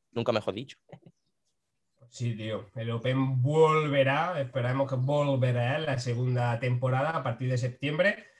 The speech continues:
Speaker 2: Si tú no te has ido todavía, pues estarás invitado.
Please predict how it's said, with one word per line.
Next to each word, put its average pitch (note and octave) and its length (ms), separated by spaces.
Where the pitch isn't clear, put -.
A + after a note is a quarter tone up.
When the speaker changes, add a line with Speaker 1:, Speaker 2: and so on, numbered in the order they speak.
Speaker 2:
Si E3 260
tú G#3+ 160
no A#3+ 180
te G3 120
has G3+ 100
ido F#3+ 200
todavía, G3 760
pues G#2 280
estarás A#2+ 360
invitado. F2+ 400